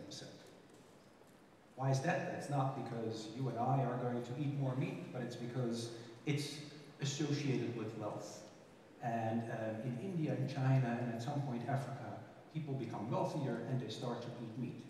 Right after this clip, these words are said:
It's happening right now, and according to the F A O, it will continue at least until two thousand and fifty, seventy percent increase. There's no way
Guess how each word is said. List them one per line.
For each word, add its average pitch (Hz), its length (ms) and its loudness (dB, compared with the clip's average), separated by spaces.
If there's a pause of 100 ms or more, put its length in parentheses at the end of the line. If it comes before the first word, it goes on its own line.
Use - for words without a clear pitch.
It's - 100 -12
happening 139 460 2
right 113 180 0
now, 127 320 2
and 123 140 -2
according 117 300 -4
to 113 140 -4
the 110 60 -4
F - 140 -4
A - 160 -6
O, - 140 -8 (340)
it 131 120 0
will 120 120 0
continue 110 520 -2
at 170 140 -4
least 165 200 -2
until 117 240 -4
two 127 180 -4
thousand 110 340 -2
and 107 140 -6
fifty, - 300 -2 (440)
seventy 120 340 0
percent - 380 -4
increase. - 480 -4
There's 127 160 0 (140)
no 135 120 8 (160)
way 113 280 0